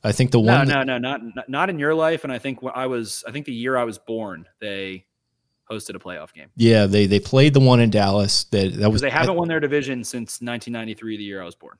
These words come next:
Speaker 1: Yeah, that was Romo's one playoff win, I think, was over the Lions, uh, in Dallas with Stafford. They kinda got jobbed at the end there. Uh, but yeah, what a scene. I mean, it was, that was really cool to see, just genuinely. Um,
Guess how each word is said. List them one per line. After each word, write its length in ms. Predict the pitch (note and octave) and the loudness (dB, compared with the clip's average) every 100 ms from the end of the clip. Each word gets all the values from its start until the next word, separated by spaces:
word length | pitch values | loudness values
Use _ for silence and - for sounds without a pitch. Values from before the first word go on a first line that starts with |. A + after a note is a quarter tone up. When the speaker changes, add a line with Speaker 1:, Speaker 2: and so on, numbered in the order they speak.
| - | 4
Speaker 1:
Yeah, 200 | A#2+ A2 | 6 6
that 160 | G#2 | 4
was 180 | G#2 F#2 | 0 -2
Romo's 460 | A#2 A2 A2 G#2+ G2 | 2 4 6 4 4
one 240 | G#2 G#2+ | 2 2
playoff 380 | A#2 A#2+ G2+ G2+ | 4 4 2 0
win, 100 | F#2 | -4
I 80 | F2 | -4
think, 220 | G2 F2+ | -6 -4
was 240 | F#2 - - | -4 -4 -4
over 360 | F#2+ A2+ F#2 - | -4 -2 -4 -6
the 100 | - | -6
Lions, 540 | F2+ F#2 G2 G2+ G#2 F#2+ | -4 -2 0 0 0 0
uh, 220 | F2+ F2 | -2 -2
in 140 | G2 | -4
Dallas 580 | F2+ F2 F#2+ A#2 - - | -4 -4 -4 -4 -4 -4
with 180 | E2+ F#2 | -6 -6
Stafford. 500 | - G#2+ G2 - G#2+ | -2 0 0 0 -2
They 100 | F#2 | -2
kinda 180 | G2+ F#2+ | -2 -2
got 160 | F#2 | -2
jobbed 300 | - - F#2+ | -2 -2 -2
at 100 | A#2 | -4
the 100 | - | -2
end 200 | F#2+ F#2+ | -2 0
there. 220 | G2 G#2 - - - _ _ - | 0 0 -2 -12 -20 _ _ 0
Uh, 180 | G#2 | 4
but 120 | G#2 C3+ | 6 8
yeah, 160 | A#3 | 8
what 180 | B2 C#3+ | 8 6
a 20 | |
scene. 320 | C#3+ E3 G#2+ | 6 2 2
I 80 | G2 | 2
mean, 120 | G2+ | 4
it 60 | G2+ | 4
was, 180 | G#2+ - | 4 4
that 140 | G#2 | 2
was 140 | G#2 F#2+ | 2 4
really 220 | G#2 G2+ | 4 4
cool 180 | A2 G#2+ | 2 2
to 80 | |
see, 260 | F#2+ A2 G#2+ | 2 2 2
just 200 | G2 - | 0 0
genuinely. 720 | G#2+ G#2 G#2+ A2 A2 A#2 - | 2 4 4 4 4 2 -2
Um, 580 | - F#2 F2+ F2 F2+ - | -4 -2 0 -2 -4 -6